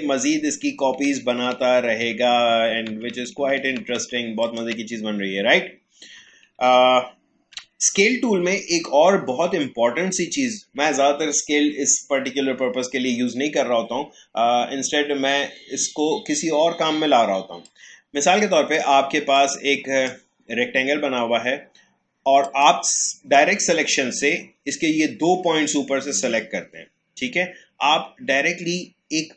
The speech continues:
path पर, मतलब आपका एक पूरा shape है, उसकी सिर्फ दो anchor points पर भी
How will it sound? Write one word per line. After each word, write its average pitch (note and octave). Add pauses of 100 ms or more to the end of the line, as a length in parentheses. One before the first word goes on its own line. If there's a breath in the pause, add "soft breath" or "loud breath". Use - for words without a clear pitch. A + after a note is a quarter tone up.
path D3+
पर, F2+
मतलब G#2+
आपका A2
एक -
पूरा G#2+
shape B2+
है, D#3
उसकी C3+
सिर्फ D#3+ (240)
दो C#3+
anchor C3
points C3
पर B2
भी E3